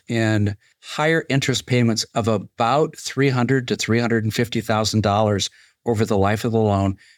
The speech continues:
because of the higher interest rates that we've seen beginning in April of two thousand and twenty-two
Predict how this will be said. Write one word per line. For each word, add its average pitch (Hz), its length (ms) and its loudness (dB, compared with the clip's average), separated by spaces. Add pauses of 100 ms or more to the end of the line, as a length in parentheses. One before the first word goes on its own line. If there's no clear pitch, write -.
(100)
because 135 540 -2
of 143 140 0
the 123 60 -2
higher 117 460 0
interest 110 380 -2
rates 95 320 0 (300)
that 123 120 -4
we've 113 200 0
seen 117 500 2 (240)
beginning 208 680 2
in 127 400 0
April 147 600 2
of 107 280 -4
two 135 160 -2
thousand 117 680 0 (280)
and 113 180 0
twenty-two 110 760 0